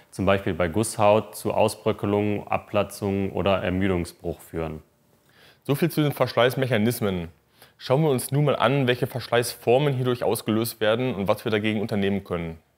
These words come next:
Speaker 2: Hier seht ihr eine Übersicht typischer Verschleißformen an einer Wendeschneidplatte. Bei Freiflächenverschleiß entsteht im Kontaktbereich zwischen Freifläche und Werkstoff eine Art Schlifffläche. Diese Verschleißform wird vorwiegend durch Abrasion ausgelöst.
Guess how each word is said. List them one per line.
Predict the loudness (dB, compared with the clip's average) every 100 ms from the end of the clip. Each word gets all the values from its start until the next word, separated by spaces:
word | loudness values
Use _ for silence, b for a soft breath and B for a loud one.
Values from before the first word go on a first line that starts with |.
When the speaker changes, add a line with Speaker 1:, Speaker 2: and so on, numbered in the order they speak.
| b b b
Speaker 2:
Hier | 2 4
seht | 6 4
ihr | 2
eine | 2
Übersicht | 2 2 2 2 -2 -2
typischer | -2 0 -2
Verschleißformen | 0 -2 2 2 0 0 2 2 0
an |
einer | 2 2 4
Wendeschneidplatte. | 2 2 -2 -2 -2 -2 -8 -10 _ _ _ _ _ _ _ _ _ _ _ b b b b
Bei | -4
Freiflächenverschleiß | 4 4 6 2 0 -2 2 4 4 4
entsteht | -2 0 0
im | 0
Kontaktbereich | -4 -6 -6 -2 2 4 4 2
zwischen | -6 -6 -6
Freifläche | -4 2 2 2 -2 2 0
und | 0 2
Werkstoff | 0 0 0 0 2
eine | 0 2
Art | 0
Schlifffläche. | -2 -4 0 0 0 -2 -4 _ _ _ b b b -6
Diese | -4
Verschleißform | 2 0 6 6 6 4 2 2 2
wird | -2
vorwiegend | 2 2 4 0 0
durch | 0 2
Abrasion | 2 4 6 6 4
ausgelöst. | 2 0 0 0 0 -2 -14